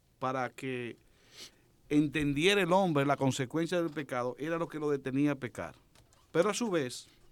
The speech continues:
tenían en sí mismo una debilidad tal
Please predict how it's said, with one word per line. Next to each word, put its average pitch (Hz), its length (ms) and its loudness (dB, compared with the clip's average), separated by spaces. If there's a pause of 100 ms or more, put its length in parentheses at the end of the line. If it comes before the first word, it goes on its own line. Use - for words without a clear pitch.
(1400)
tenían 233 720 6
en 214 160 4
sí 220 180 -4
mismo 143 520 -4 (840)
una 220 280 4
debilidad 202 420 4
tal 143 420 2